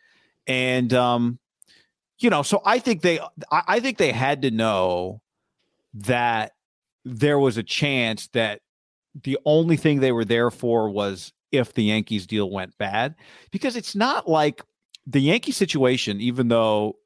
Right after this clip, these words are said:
Aaron did turn down their offer and bet on himself and then make a bunch more money,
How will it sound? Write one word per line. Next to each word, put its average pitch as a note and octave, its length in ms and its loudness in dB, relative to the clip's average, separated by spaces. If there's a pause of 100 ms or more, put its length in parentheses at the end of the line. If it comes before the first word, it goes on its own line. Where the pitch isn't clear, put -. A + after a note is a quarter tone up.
(140)
Aaron B2 320 -2
did B2 420 0 (300)
turn B2+ 220 0
down B2 180 2
their A2+ 180 0
offer A2 400 0
and F#2+ 240 -8
bet A2+ 140 2
on A#2 140 2
himself G#2 580 -2
and G2+ 120 -10
then F#2+ 120 -10
make G#2 180 -8
a G#2 60 -10
bunch G2+ 240 -4
more F#2 160 -6
money, G#2 400 -2